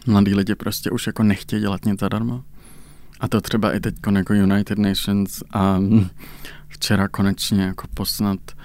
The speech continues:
já nevím, po jak dlouhý době se rozhodli, že teda nebudou, nebudou dělat internships for free. Protože i United Nations, který prostě vlastně jako nemají peníze na to platit těm internům, si uvědomujou, že to prostě nejenom není etický,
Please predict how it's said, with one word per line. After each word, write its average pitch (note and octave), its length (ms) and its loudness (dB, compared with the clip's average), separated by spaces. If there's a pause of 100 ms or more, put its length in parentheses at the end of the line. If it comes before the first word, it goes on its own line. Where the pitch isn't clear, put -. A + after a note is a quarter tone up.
(360)
já G2+ 100 2
nevím, G2+ 200 2
po G2+ 100 0
jak G2+ 120 2
dlouhý F#2 260 0
době F#2+ 280 -4
se - 140 -2
rozhodli, F#2+ 460 -2
že F2+ 140 -4
teda F#2 200 0
nebudou, F#2 540 0 (160)
nebudou F#2 400 0
dělat F#2+ 360 -2
internships F#2+ 600 -4
for - 160 -6
free. G2 400 -6 (880)
Protože G2+ 440 0 (220)
i A2 240 6
United G#2 360 2
Nations, F#2+ 540 -2
který G2 260 -4
prostě - 380 -6
vlastně F#2 300 -4
jako G2 160 -4
nemají G#2 280 0
peníze F#2+ 380 -4
na F2 100 -2
to - 140 -8
platit - 320 -10
těm G2 220 -4
internům, - 440 -8 (400)
si - 180 -2
uvědomujou, G2 560 2
že F#2+ 120 -6
to F#2+ 100 -6
prostě G2+ 320 -4
nejenom G2+ 280 2
není G2+ 260 0
etický, - 640 -6